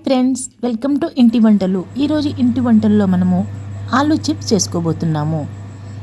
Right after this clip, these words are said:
నేను ఆలు చిప్స్ ఎలా చేస్తానో చూపించబోతున్నాను. దానికోసమని ఒక నాలుగు ఆలుగడ్డలు తీసుకున్నాను. దాన్ని కావాలంటే మధ్యకి కట్ చేసి మీరు చిప్స్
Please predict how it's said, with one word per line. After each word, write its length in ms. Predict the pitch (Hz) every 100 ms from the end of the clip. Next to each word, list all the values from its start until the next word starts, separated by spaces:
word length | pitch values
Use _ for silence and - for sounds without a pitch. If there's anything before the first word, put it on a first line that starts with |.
| - 269
నేను 180 | 311 302 247
ఆలు 160 | 240 247 240
చిప్స్ 220 | 220 208
ఎలా 100 | 185 180
చేస్తానో 320 | 180 - 185 311
చూపించబోతున్నాను. 840 | 349 262 208 165 156 151 147 143 - 196
దానికోసమని 600 | 294 285 294 285 294 294 254
ఒక 60 | 240 220
నాలుగు 320 | 208 208 214 - 208
ఆలుగడ్డలు 440 | 208 208 190 214 208
తీసుకున్నాను. 500 | - - 165 170 262 - - - - - - -
దాన్ని 180 | 285 294 277
కావాలంటే 380 | 262 262 247 254
మధ్యకి 280 | 214 214 233 226
కట్ 120 | 214 -
చేసి 180 | 220 240 233
మీరు 160 | 220 220 - -
చిప్స్ 260 | 220 220